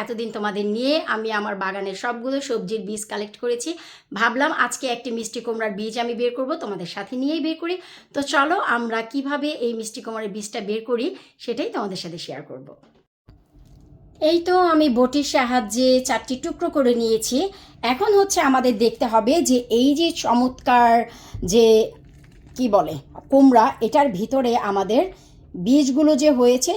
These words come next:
সেগুলো সব পোক্ত কিনা। তো তোমাদেরকে এখান থেকে বুঝে বুঝে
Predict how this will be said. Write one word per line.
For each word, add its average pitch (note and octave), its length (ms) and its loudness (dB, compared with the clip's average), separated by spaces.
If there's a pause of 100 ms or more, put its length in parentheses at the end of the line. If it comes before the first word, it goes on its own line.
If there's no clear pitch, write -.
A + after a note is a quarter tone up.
সেগুলো A#3 320 0 (160)
সব C#4+ 220 2 (120)
পোক্ত A#3+ 240 0 (120)
কিনা। C3 220 -8 (400)
তো - 60 -2 (100)
তোমাদেরকে C4 400 4 (100)
এখান C4+ 240 2
থেকে C#4 140 2 (140)
বুঝে B3 260 4 (140)
বুঝে B3 280 0